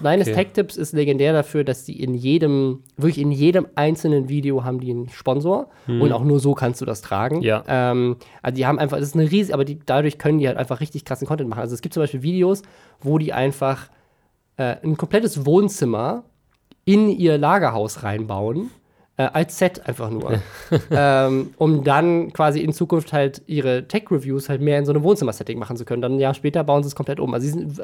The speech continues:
Speaker 1: wirklich crazy
Speaker 2: Kennst du Dude
Speaker 1: Produktionslevel auch.
Speaker 2: Perfect, den Kanal?
Speaker 1: Ja, die haben auch was, die
Speaker 2: Die haben
Speaker 1: für
Speaker 2: auch
Speaker 1: ein
Speaker 2: immer einen Sponsor und die haben die, die absolut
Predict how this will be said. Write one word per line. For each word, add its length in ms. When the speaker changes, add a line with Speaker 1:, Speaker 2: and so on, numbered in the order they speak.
Speaker 1:
wirklich 280
crazy 560
Speaker 2:
Kennst 300
du 60
Dude 100
Speaker 1:
Produktionslevel 260
auch. 80
Speaker 2:
Perfect, 480
den 80
Kanal? 460
Speaker 1:
Ja, 100
die 140
haben 100
auch 220
was, 160
die 80
Speaker 2:
Die 100
haben 60
Speaker 1:
für 60
Speaker 2:
auch 120
Speaker 1:
ein 60
Speaker 2:
immer 120
einen 100
Sponsor 580
und 140
die 60
haben 140
die, 220
die 220
absolut 640